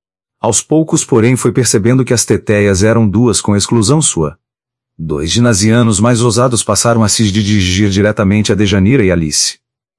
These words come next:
Mana Mai propôs: "Vamos passar agora pela outra calçada." Mas as amigas não concordaram. Mana Maria não insistiu. E se remoeu de despeito. Um dia não encontrou Dejanira na porta do cinquenta e três, tocou a campainha.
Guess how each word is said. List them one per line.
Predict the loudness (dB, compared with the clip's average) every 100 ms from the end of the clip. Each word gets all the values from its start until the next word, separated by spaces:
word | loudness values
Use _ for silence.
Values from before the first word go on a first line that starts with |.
| _ -4
Mana | -2 0
Mai | 0
propôs: | 0 -2 -2 -2 -2 -4 -8 _ _ _ _
"Vamos | 0 0 0 0
passar | -2 0 0
agora | 2 0 0
pela | 0 2 2
outra | 2 0 -2
calçada." | -2 -4 -4 -4 -8 -12 -18 _ _ _ _ _
Mas | 2 2
as | 2
amigas | 2 2 0
não | 0
concordaram. | 0 0 0 0 0 -2 -6 _ _ _ _
Mana | 0 2 2
Maria | 2 2 2
não | 2
insistiu. | 0 -2 -2 -2 -2 -6 _ _ _ _ -2
E |
se | 0 2
remoeu | 4 4 4 2
de | 0
despeito. | -2 -2 -2 -2 -4 _ _ _ _ _ _
Um | 0
dia | 2 2 2
não | 2
encontrou | 2 2 2 2 2
Dejanira | 2 2 2 2 2 0
na | 0
porta | 0 0 0 -2
do | 0
cinquenta | -2 -2 0 -2 0
e | -4
três, | -2 0 0 -4 _ _ _ _
tocou | 0 2 2
a | 2
campainha. | 0 0 0 0 -2